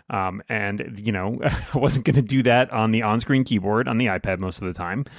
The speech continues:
uh, if I'm writing an article or working on a book manuscript or something like that. Uh, and so, you know, I, I've actually taken to using the, the Magic Keyboard, and I love the pointer support and all of that with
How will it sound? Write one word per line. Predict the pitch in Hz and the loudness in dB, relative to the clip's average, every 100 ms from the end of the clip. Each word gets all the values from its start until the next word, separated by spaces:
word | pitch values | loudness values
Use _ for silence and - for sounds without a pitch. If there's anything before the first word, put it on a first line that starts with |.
| - - - | -20 -20 -6
uh, | 95 95 | -4 -2
if | 98 | -2
I'm | 92 | -2
writing | 92 92 92 | -2 -2 -2
an | |
article | 107 107 - | 0 0 2
or | 107 98 | 2 2
working | 92 95 101 | 0 -2 -4
on | 92 90 | -4 -4
a | 90 | -6
book | - 127 - | 0 -2 2
manuscript | 113 107 - 107 113 | 0 2 0 -4 -4
or | |
something | - 104 95 | -6 -4 -4
like | 90 92 | -4 2
that. | 139 110 - - - _ | 4 4 2 -8 -20 _
Uh, | 101 104 117 | 0 2 2
and | 120 113 | 0 2
so, | 117 113 127 | 2 2 2
you | - 143 | 2 2
know, | 113 | 2
I, | 139 135 131 123 | 2 -2 0 2
I've | 123 | 4
actually | 123 120 131 | 4 2 0
taken | 113 123 - 113 | 2 0 0 0
to | 120 | 0
using | 120 117 117 117 | 2 2 2 2
the, | 117 | 2
the | 117 | 2
Magic | 113 113 107 | 2 0 -2
Keyboard, | - 135 139 139 135 | -2 2 4 4 2
and | - 104 101 98 | -2 0 0 -2
I | - 120 101 | -2 -2 0
love | 101 107 110 104 | 2 2 2 2
the | 101 98 | 2 2
pointer | - 185 170 | 0 2 2
support | - 147 151 147 | 0 0 2 2
and | 143 | 4
all | 135 | 4
of | 127 | 4
that | 127 123 120 | 4 2 2
with | 107 101 95 95 | 0 0 -2 -10